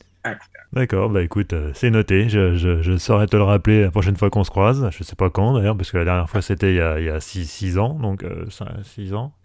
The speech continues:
Speaker 2: quatre, cinq ans.
Speaker 1: Bon, il est temps, bah, ça veut dire qu'il est temps de revenir. Et voilà.
Speaker 2: <laughs> C'est, voilà, c'est ça. <laughs>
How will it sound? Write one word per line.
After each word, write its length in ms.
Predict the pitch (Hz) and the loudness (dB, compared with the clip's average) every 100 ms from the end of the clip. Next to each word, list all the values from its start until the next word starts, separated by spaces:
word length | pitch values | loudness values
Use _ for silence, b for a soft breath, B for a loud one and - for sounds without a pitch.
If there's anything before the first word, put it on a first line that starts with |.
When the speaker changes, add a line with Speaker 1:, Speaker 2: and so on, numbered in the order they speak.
| _ | _
Speaker 2:
quatre, 140 | - 107 | -12 -10
cinq 220 | 110 98 | -8 -4
ans. 160 | 117 156 | -4 -2
Speaker 1:
Bon, 120 | 175 98 | -2 -2
il 80 | |
est 80 | 98 | 0
temps, 220 | 123 101 | 0 0
bah, 80 | 110 | 0
ça 100 | - | 0
veut 80 | 107 | 2
dire 140 | 123 139 | 2 2
qu'il 140 | 127 | 2
est 60 | 127 | 4
temps 120 | 180 | 4
de 60 | 151 | 4
revenir. 320 | 139 135 165 - | 2 0 -2 0
Et 60 | 135 | 4
voilà. 200 | 110 90 | 4 2
Speaker 2:
<laughs> 20 | |
C'est, 120 | - | 0
voilà, 320 | 107 98 95 82 | 2 2 2 -2
c'est 240 | - 107 | 2 2
ça. 300 | - 110 110 - - | 4 2 2 0 0
<laughs> 400 | 156 165 - | 2 2 -2